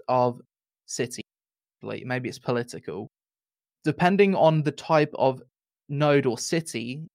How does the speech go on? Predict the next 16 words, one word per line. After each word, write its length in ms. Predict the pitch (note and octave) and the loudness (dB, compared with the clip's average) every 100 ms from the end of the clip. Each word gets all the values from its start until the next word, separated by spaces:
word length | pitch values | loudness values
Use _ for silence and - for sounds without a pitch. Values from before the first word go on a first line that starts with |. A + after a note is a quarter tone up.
| - | -12
and 120 | C3+ | -6
the 60 | C3 | 0
way 220 | C#3 C3+ | 2 2
it's 160 | - - | 0 -4
progressed, 800 | C#3 B2+ C#3+ A#2+ D3 - - _ - | -4 2 2 2 0 -8 -12 _ -14
depends, 560 | B2 D3+ D3 C#3+ C3 | -6 -2 -2 -4 -8
you 160 | D3 C#3 | -8 0
get 140 | C#3+ | 2
a 60 | C3 | 4
bunch 260 | C#3+ C#3 C#3+ | 2 2 -2
of 100 | B2+ | 0
different 540 | C3 - C#3 C3 B2 | 0 2 0 0 2
benefits 520 | B2+ D3 D#3+ F3 - | 4 4 2 -2 -2
from 300 | - C3 C#3 | -2 0 2
that 160 | C3+ - | 0 0
city, 480 | - A#2+ - F3+ | -2 -2 -4 -4